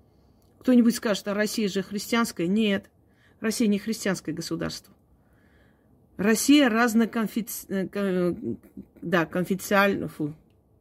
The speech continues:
правильно говорю? Конфессиальное государство.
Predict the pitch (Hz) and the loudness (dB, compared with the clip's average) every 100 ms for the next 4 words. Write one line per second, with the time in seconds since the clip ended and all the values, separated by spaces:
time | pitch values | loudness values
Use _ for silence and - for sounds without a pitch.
0 | _ - 190 208 165 156 160 - _ _ | _ -6 -2 0 0 -2 -4 -12 _ _
1 | _ _ _ 226 208 233 - 214 190 - | _ _ _ -2 2 2 2 -2 -2 2
2 | 208 220 226 226 220 196 202 - 180 160 | 6 6 4 2 2 2 0 -2 -4 -2
3 | 160 - 160 160 | -4 -8 -12 -12